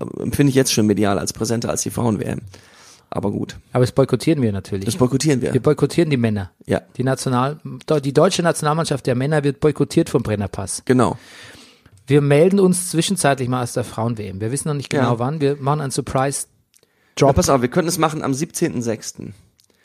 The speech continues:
Speaker 1: Da hat Deutschland, äh, dann haben die, Deutschland, haben Deutschland, die deutschen Frauen gespielt gegen China. Am achten sechsten, am zwölften sechsten gegen Spanien und am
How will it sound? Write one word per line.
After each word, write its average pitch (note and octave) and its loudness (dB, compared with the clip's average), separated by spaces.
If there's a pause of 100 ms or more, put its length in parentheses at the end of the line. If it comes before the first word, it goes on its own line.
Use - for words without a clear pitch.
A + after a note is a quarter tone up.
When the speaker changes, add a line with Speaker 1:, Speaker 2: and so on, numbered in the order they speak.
(140)
Speaker 1:
Da A2+ -6
hat C3 -2
Deutschland, C3+ 2 (120)
äh, B2 4
dann A2+ 0
haben B2 0
die, A#2 -6
Deutschland, E3+ -2
haben G#2+ 0
Deutschland, B2 2
die C3+ 2
deutschen C3+ -2
Frauen B2 -2
gespielt C3 -2
gegen A2+ -2 (100)
China. G3+ 0 (540)
Am - -4
achten E3+ -2
sechsten, D#3 0
am B2+ 0
zwölften C3+ 0
sechsten B2 -2
gegen A#2+ -2
Spanien D3 0
und B2+ 0
am A2+ 2